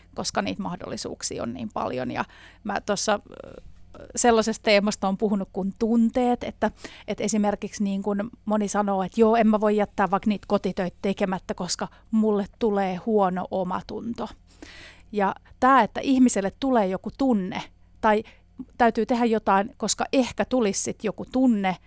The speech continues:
niin tää on ihan älytön syy niin kun elää elämää sen mukaan, että ehkä tulee joku tunne. Tai ehkä jollekin toiselle tulee joku tunne. Joku toinen saattaa hermostua tai ärtyä, jos mä teen,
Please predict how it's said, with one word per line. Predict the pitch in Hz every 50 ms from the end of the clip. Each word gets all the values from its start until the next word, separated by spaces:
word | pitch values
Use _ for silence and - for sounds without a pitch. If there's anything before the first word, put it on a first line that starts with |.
| - - - - - - -
niin | - 208 -
tää | 269 254
on | 233 214
ihan | 220 208 220 -
älytön | - 247 240 214 190 - 185 190 185
syy | 175 - 196 185 175
niin | 180 185 196 208 208
kun | 214 214 208 202 - - - - - - - - - - - - - - - - - - - - -
elää | - 208 190 190 190 -
elämää | - 208 202 196 196 208 226 -
sen | 214 - 226 214 190
mukaan, | 196 202 196 - - - - -
että | - 190 - -
ehkä | - 214 196 - - 202
tulee | - - 196 180 180 180
joku | - - - - -
tunne. | - 233 202 180 185 98 - - - - - - -
Tai | - 262 294 277 -
ehkä | - 196 185 - - 202
jollekin | 190 196 190 190 190 - - - - _
toiselle | - 233 262 294 269 - - - - 180 - -
tulee | - - - - -
joku | - - - 240
tunne. | - - - - - 98 - - - - _ _ _ _
Joku | - - - 233 220
toinen | 214 196 190 190 190
saattaa | - - - - _ - - - - -
hermostua | 220 208 190 196 196 - - - - - - - - -
tai | - 208 214 - - - 202
ärtyä, | 196 190 196 196 175 - - - - 202 - _ _
jos | - - 208 -
mä | - 220
teen, | - - - - - - 220